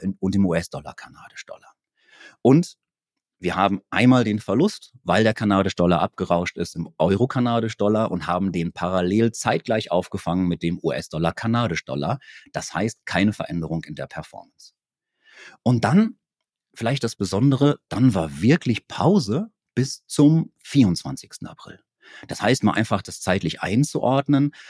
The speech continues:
Am elften April war der Ausstieg im U-S-Dollar, Kanadisch-Dollar und bis zum vierundzwanzigsten April gab es für uns nach der Strategie nichts zu handeln.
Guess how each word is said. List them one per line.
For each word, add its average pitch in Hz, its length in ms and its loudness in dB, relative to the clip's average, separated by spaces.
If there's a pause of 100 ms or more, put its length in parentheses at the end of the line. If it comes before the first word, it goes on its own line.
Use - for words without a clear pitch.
(140)
Am - 240 -8
elften 135 480 2
April 123 400 0
war 95 100 0
der 80 160 -6
Ausstieg 110 520 -2
im 95 140 -2
U-S-Dollar, 82 560 -4
Kanadisch-Dollar 117 840 -2
und 127 80 0
bis 143 160 -4
zum 156 160 0
vierundzwanzigsten 113 880 -2
April 110 380 0
gab 101 200 0
es 107 120 -6
für - 160 -4
uns 139 280 4
nach 110 140 -2
der 98 140 -4
Strategie 98 580 0
nichts 104 540 2
zu 120 260 -2
handeln. 120 500 4